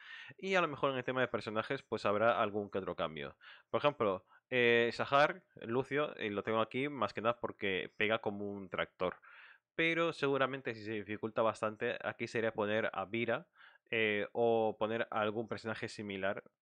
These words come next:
alrededor como Vira. Vira es lo bueno que es, que es que es un tanque muy bestia, que al mismo tiempo también tiene quitar buffos al enemigo. Entonces ya sería Mira entre los do-, ellos dos. Si tuviera a Ilnot ya sería mejor que mejor, porque Ilnot a-,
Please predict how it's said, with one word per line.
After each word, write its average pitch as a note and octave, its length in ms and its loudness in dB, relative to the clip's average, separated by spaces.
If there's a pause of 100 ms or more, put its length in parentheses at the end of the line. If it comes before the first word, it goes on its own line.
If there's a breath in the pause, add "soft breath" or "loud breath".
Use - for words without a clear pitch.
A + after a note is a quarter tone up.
(220)
alrededor F#2 920 -4
como F2+ 260 -6
Vira. A#2+ 420 0
Vira B2+ 260 2
es D3+ 140 -2
lo A#2+ 100 0
bueno C#3+ 300 -2
que C3 120 -4
es, C3+ 140 -8
que G2+ 280 -10
es G#2+ 140 -10
que A2 100 -8
es - 40 -18
un A#2 160 -6
tanque A2 320 -2
muy G#2+ 260 -4
bestia, A2+ 440 -4 (240 loud breath)
que C3 80 2
al C3 40 2
mismo C#3+ 200 -2
tiempo B2+ 360 -2
también A2 480 -4
tiene G2 540 0
quitar G2+ 320 0
buffos F2+ 380 -6
al E2+ 80 -8
enemigo. B1 420 -12 (540 loud breath)
Entonces C#3+ 400 -2
ya C#3 100 2
sería A#2+ 480 2
Mira A#2 240 0
entre G#2+ 240 -2
los F#2+ 120 -6
do-, G2 100 -2
ellos G#2 240 -2
dos. E2+ 260 -6 (120)
Si C#3+ 120 -4
tuviera F#3+ 360 2
a E3 40 4
Ilnot E3+ 480 -2
ya A#2 140 -2
sería A#2+ 340 0
mejor G#2 320 -4
que G#2 80 -12
mejor, E2+ 380 -2
porque A2 240 -2
Ilnot C3 320 -4
a-, A#2+ 180 -2